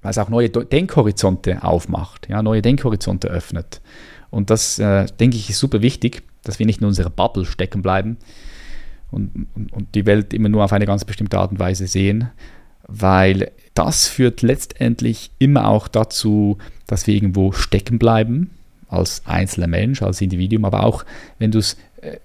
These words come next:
aufs größere Ganze ausdehnst, dass halt Gesellschaften, Zivilisationen, Kulturen stecken bleiben, stehen bleiben, ne? Und wenn etwas stehen bleibt, dann kann dort kein lebendiges Leben mehr fließen.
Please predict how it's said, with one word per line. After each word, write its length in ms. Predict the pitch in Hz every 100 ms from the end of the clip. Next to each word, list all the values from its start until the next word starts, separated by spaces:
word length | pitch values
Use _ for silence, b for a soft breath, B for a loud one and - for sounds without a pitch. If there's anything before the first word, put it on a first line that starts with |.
| - -
aufs 420 | 90 95 - -
größere 400 | 117 120 - 107
Ganze 680 | 104 87 196 - 92 90 87
ausdehnst, 960 | - 85 160 - - 101 110 143 - - b b b b
dass 300 | - 107 -
halt 200 | 107 101
Gesellschaften, 760 | - 107 143 190 82 - 85 -
Zivilisationen, 1160 | - 117 107 101 - 110 135 156 95 87 - -
Kulturen 800 | - 131 - 151 151 92 - 87
stecken 420 | - 101 - 95
bleiben, 240 | 82 87
stehen 280 | 87 92 85
bleiben, 360 | - - 90 - -
ne? 200 | 104 143 - B B B B B B -
Und 400 | 101 101 104 -
wenn 260 | 110 107 131 -
etwas 640 | 127 123 - - 117 110 -
stehen 460 | - - 160 139
bleibt, 580 | 87 82 131 - - - - B B B B
dann 180 | 104 107
kann 220 | - 113
dort 180 | 110 107
kein 240 | - 113 117
lebendiges 500 | 110 110 120 98 -
Leben 320 | 113 139 101
mehr 120 | 85
fließen. 500 | - 90 - - 87